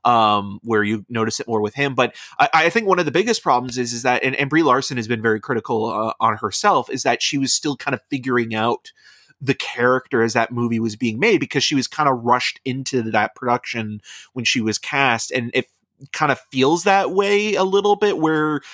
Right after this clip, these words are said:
like, she's still trying to get her footing with the character. So maybe now she'll be a little bit more comfortable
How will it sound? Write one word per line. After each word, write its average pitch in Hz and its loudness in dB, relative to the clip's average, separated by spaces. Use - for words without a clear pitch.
like, 135 0
she's 139 -2
still 143 0
trying 143 -4
to 135 -6
get 131 0
her 127 2
footing 139 0
with 147 -2
the 147 -2
character. 170 0
So 165 -2
maybe 143 0
now 120 4
she'll 127 0
be 120 0
a 113 4
little 117 2
bit 120 -2
more 117 -2
comfortable 113 -2